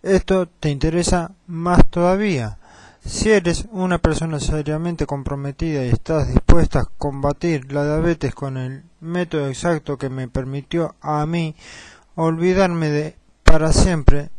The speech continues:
de este horrible problema, entonces te encantará saber que hay una solución extremadamente eficaz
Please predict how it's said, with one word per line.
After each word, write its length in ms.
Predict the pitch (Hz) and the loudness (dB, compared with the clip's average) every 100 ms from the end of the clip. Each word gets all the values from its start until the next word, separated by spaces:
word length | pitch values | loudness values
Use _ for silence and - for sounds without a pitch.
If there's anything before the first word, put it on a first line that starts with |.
| - | -14
de 280 | 160 175 185 | -6 0 0
este 380 | 175 - 170 151 | 0 -2 0 0
horrible 560 | 147 165 202 175 147 | 0 -2 -2 0 0
problema, 640 | - 143 160 185 175 175 - _ _ _ _ _ | 0 -2 -4 -4 -4 -8 -12 _ _ _ _ _
entonces 760 | 170 170 175 160 170 156 - _ - | -8 -2 -2 -2 -4 -6 -10 _ -6
te 100 | 175 | -4
encantará 580 | 170 156 151 156 160 160 | -2 -4 -2 -2 -2 0
saber 400 | 165 156 147 139 | 0 0 -4 -6
que 380 | 160 156 156 - _ _ _ - | -6 -6 -8 -12 _ _ _ -6
hay 280 | 165 160 156 | -2 0 0
una 180 | 156 | -2
solución 560 | 139 156 160 156 190 185 170 | -4 -4 -6 -6 -8 -8 -6
extremadamente 760 | 147 - 156 156 156 156 151 | -4 -2 -2 -2 -2 0 -2
eficaz 640 | 151 175 185 156 104 - | -4 -6 -2 0 -2 -8